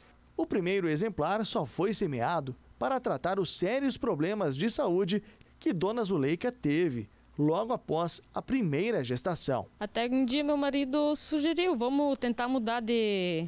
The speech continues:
Speaker 2: de hábitos alimentares pra ver se não melhora esse teu estilo, né, esse tua saúde, né?" E daí a gente começou a trazer plantas, fazer os nossos, nossos próprios alimentos, né? E quando viu, eu tava melhorando de saúde, sim.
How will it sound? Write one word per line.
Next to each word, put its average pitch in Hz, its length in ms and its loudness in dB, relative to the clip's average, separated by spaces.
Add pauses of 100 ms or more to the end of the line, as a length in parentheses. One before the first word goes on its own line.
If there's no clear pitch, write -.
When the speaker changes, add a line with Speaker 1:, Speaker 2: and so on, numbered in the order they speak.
Speaker 2:
de 180 140 -2
hábitos 240 640 -2
alimentares 220 680 0
pra 214 140 -2
ver 208 160 0
se 208 220 -4
não 214 360 2
melhora 247 460 2
esse 254 240 -2
teu 202 240 -2
estilo, 214 640 -2
né, 190 300 -2
esse 165 240 -8 (100)
tua 185 180 0
saúde, 214 440 -2
né?" 196 140 -4 (800)
E 208 120 -2
daí 202 320 0
a 233 120 2
gente 226 220 -2
começou 240 480 0
a 240 80 0
trazer 220 540 0
plantas, 240 680 0 (120)
fazer 208 440 0
os 240 80 0
nossos, 226 640 -2
nossos 190 360 -2
próprios 220 440 -4
alimentos, 208 640 -2
né? 277 240 -2 (680)
E 240 480 2 (120)
quando 247 400 0
viu, 262 320 0
eu 302 100 2
tava 320 340 -2
melhorando 285 420 2
de 190 60 -4
saúde, 180 380 -4
sim. 143 180 -10